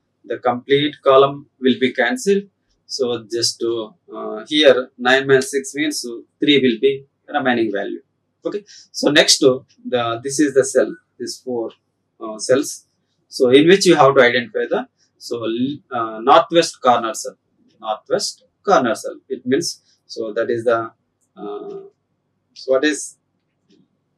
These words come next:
left side upper cell? So this is the left side upper cell. Okay, so we have to allocate the, just allocate this cell. So we know that there are two values, uh, for this cell, that is the three, another one the seven.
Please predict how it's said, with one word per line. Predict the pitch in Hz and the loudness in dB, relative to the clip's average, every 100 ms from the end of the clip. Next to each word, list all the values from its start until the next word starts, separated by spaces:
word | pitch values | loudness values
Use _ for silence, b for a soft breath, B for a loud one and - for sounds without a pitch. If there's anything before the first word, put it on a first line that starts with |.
| _ | _
left | 113 131 - | 0 0 2
side | - 226 254 - | 2 2 0 -6
upper | 190 - | 0 0
cell? | 247 - - | 0 -6 -8
So | - 123 - | -12 -10 -10
this | 170 - | -10 -12
is | 226 | -8
the | 220 | 2
left | 202 170 - | 4 4 2
side | 170 | 2
upper | 139 - 113 | 2 0 -6
cell. | - - _ _ _ _ _ - | -6 -16 _ _ _ _ _ -4
Okay, | - - | -4 -4
so | - - - - 135 | -12 -20 -6 4 6
we | |
have | 156 180 | 8 8
to | 185 | 8
allocate | 151 160 160 151 151 | 8 6 2 0 4
the, | 139 131 - 123 | 4 4 -2 -12
just | 120 120 - - - | -8 -8 -8 -14 -2
allocate | 131 143 143 135 123 | 4 4 6 0 0
this | 127 - | -6 -2
cell. | 120 - _ b b | -2 -2 _ b b
So | - 147 143 | 0 4 6
we | |
know | 160 214 | 8 6
that | 226 170 147 | 6 0 -2
there | 147 143 | 4 4
are | 139 123 | 4 4
two | 190 170 | 6 8
values, | 151 151 139 - - | 6 6 2 -6 -4
uh, | 131 123 | -2 0
for | 123 135 | 0 2
this | 135 135 | 0 2
cell, | 180 208 | 2 4
that | 143 131 | 4 4
is | 127 | 4
the | 127 123 - | 2 -2 4
three, | 165 160 - _ _ _ _ _ - | 4 4 -4 _ _ _ _ _ -6
another | 135 139 143 139 | -2 2 4 6
one | 131 131 | 6 2
the | 131 135 123 | 2 2 2
seven. | - 143 123 - | 2 2 2 0